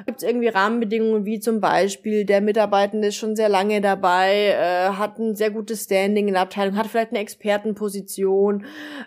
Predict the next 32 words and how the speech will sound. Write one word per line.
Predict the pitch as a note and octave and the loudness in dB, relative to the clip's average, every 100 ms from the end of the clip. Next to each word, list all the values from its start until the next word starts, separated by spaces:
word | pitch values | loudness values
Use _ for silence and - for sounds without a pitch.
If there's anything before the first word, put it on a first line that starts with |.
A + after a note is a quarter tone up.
| - | -12
die | G3 | -6
sonst | G#3 G#3 G#3 - | -2 -2 -4 -4
so | G#3 | -4
keiner | G3+ G3 G3 G3+ G3 | 0 2 4 2 2
nachmachen | D#3+ F3+ G3+ G#3 G3 G3+ G3 | 0 0 0 0 -4 -2 -4
kann, | G3 F#3+ G3 G3+ | 0 0 2 0
wo | F#3+ | 0
auch | F3+ F#3 | -2 -2
keine | - G3+ | -6 -6
Vertretung | G#3 G#3 G3+ G3+ F#3+ | -6 -4 -2 -2 -2
vorhanden | F#3+ F#3 F#3 F#3+ F#3+ F#3+ | -4 -6 -4 -6 -6 -6
ist, | F3+ G3 G3 - - D4 C#4 B3+ - | -2 0 -2 -6 -14 -18 -14 -16 -16
was | - D3 F3+ F#3 A#3+ | -18 -16 -4 0 4
weiß | B3 | 2
ich, | F#3+ A3+ A#3+ | 2 -2 0
hat | A3+ A3 G#3 F3 F3 E3+ D#3+ C3+ B2+ C3 | 0 0 -8 -12 -12 -14 -18 -18 -20 -16
einen | F3+ B3+ | 0 0
sehr | A#3 B3 | 4 4
langen | A#3+ A#3+ B3 A#3 | 4 2 0 0
Vertrag, | B3+ G#3 G3 G3 G#3 G#3 G#3+ | -2 -2 2 4 4 2 -2
äh, | F#3 G#3 F#3 | 0 2 2
oder | F#3 G#3 D#3 | 2 2 2
einen | F#3+ G3 G3+ | 2 0 -2
sehr, | G3+ A3 A3 G3+ | 0 2 4 4
ähm, | E3 G3 G#3 | 2 0 2
langjährigen | G3+ A#3 A#3 A3 G#3+ | 2 2 2 2 0
Vertrag, | A#3 G#3+ - F3 F#3+ G3+ | -2 -4 -2 2 2 2
also | G#3 A3 | -2 4
irgendwas, | B3 D4 A#3+ G#3+ G#3+ | 6 6 4 2 2
was | A3 G#3 | -2 -2
halt, | G3 | -4
äh, | D#3+ | -4